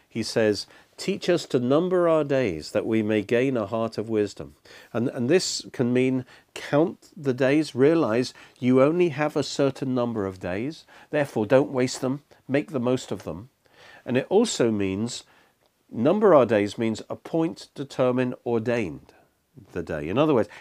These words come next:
take charge of the day, seize the day for God. Don't, otherwise it, it will get, it will just drift by and it will be wasted. That's what it means in Ephesians five sixteen. He says, "Redeem the days," sorry, "redeem the time,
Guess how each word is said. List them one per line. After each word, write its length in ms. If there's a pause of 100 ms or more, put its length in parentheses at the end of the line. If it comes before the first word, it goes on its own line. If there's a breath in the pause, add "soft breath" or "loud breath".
(100)
take 320
charge 400
of 120
the 100
day, 280 (220 loud breath)
seize 480
the 160
day 360 (180)
for 180
God. 340 (560 loud breath)
Don't, 320
otherwise 640 (420 loud breath)
it, 220 (240)
it 160
will 160
get, 240 (120)
it 180
will 100
just 300
drift 300
by 240
and 140
it 100
will 120
be 160
wasted. 460 (260)
That's 220
what 140
it 120
means 280
in 80
Ephesians 640 (240 loud breath)
five 300
sixteen. 520
He 100
says, 280
"Redeem 680
the 80
days," 520 (840)
sorry, 260
"redeem 480
the 120
time, 480